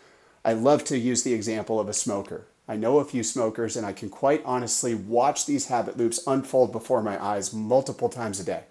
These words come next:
Some outside circumstance stresses the smoker out. Within minutes, the smoker is outside smoking a cigarette. Within minutes, the smoker is inside, more relaxed, feeling better,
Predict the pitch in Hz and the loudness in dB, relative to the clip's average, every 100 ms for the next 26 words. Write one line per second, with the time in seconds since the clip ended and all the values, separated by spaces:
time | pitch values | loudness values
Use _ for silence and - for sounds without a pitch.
0 | _ _ _ - - 127 139 139 139 139 | _ _ _ -2 4 6 6 4 4 2
1 | 123 131 120 117 - 113 113 120 110 123 | 2 -2 -4 -4 -4 -4 -2 0 0 0
2 | 110 110 117 98 95 95 147 165 - - | 0 0 -2 -2 -2 2 2 2 -6 -16
3 | - - 117 113 101 127 147 - - 120 | -18 -4 -2 -2 0 0 2 0 0 0
4 | 127 113 120 113 113 101 - 107 - 107 | 0 0 -2 -2 0 0 0 0 -2 -4
5 | 101 104 95 151 151 143 135 - - - | -6 -6 -2 -2 0 0 0 -4 -14 -6
6 | 120 113 117 98 113 156 - - 123 113 | -4 0 0 0 0 0 0 0 0 2
7 | - 123 117 117 107 160 165 - 143 131 | 2 2 2 2 2 2 2 4 6 6
8 | 123 143 185 143 117 113 110 - - 170 | 4 4 6 6 4 2 0 -2 2 4
9 | 156 117 143 127 98 107 | 4 4 6 6 4 -2